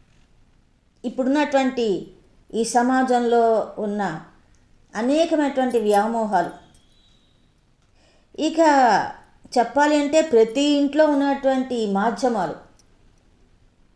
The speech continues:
సినిమాలు, టీవీలు,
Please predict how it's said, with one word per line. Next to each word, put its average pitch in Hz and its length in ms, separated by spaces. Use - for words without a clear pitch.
సినిమాలు, 262 680
టీవీలు, 262 520